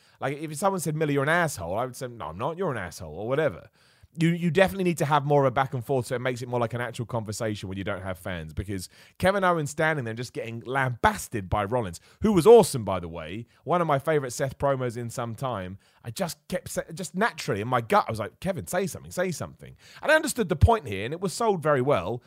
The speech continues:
Like, Kevin Owens was sad by what Seth Rollins was saying, and I guess impacted emotionally, but I think I just needed a word. I'm being very, very picky here,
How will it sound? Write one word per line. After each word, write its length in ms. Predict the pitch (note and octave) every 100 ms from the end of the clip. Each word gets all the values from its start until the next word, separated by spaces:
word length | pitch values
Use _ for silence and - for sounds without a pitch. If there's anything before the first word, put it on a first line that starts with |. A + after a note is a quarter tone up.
| _
Like, 160 | C3 C#3
Kevin 280 | D#3+ D#3 D3+
Owens 340 | C#3+ C3+ B2+
was 320 | A#2+ B2+ A#2
sad 640 | - - - D3+ A3 F#3+ G#2
by 120 | G#2+
what 200 | G2+ -
Seth 180 | A#2+ G#2
Rollins 220 | G#2 F#2+
was 100 | F#2
saying, 300 | - F#2 E2+
and 80 | F#2
I 40 |
guess 200 | G2 A#2
impacted 520 | B2 A2+ C#3 C#3 C3
emotionally, 680 | A2 B2 D3+ - G2 F2+ F2 - - -
but 100 | A#2+
I 60 |
think 220 | A2+ D#3 C#3
I 80 |
just 260 | B2+ A#2 -
needed 360 | B2+ C3+ A#2 G#2+
a 60 |
word. 260 | F#2 F#2 D#2+
I'm 100 | C3+
being 180 | F3+ E3
very, 200 | F3+ D#3
very 200 | C3+ A#2
picky 480 | - - E3 -
here, 320 | D#2 C#2+ D#2